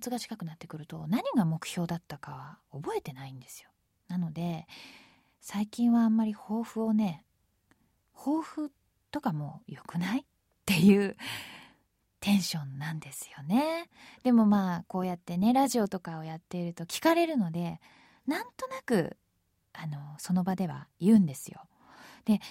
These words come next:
今、あの、去年何だったかなーっていうのも、去年か一昨年言ったのは、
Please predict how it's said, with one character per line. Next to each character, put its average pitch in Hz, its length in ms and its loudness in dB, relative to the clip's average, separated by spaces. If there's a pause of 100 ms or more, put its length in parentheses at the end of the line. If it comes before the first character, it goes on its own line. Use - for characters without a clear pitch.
(560)
今、 226 460 2
あ - 40 -12
の、 175 220 -8
去 359 200 -10
年 311 520 -4
何 277 200 -4
だ 359 80 -12
っ - 20 -14
た 349 120 -8
か 320 100 -8
な 349 420 -8
ー 370 40 -14
っ 349 40 -18
て - 80 -10
い 277 60 -2
う - 20 -
の 240 80 4
も、 214 180 0 (320)
去 - 160 -12
年 440 200 -12
か 294 120 -4
一 269 40 -2
昨 381 180 -4
年 440 240 -4
言 254 80 -2
っ - 20 -8
た 220 160 -2
の 185 160 -2
は、 196 320 -2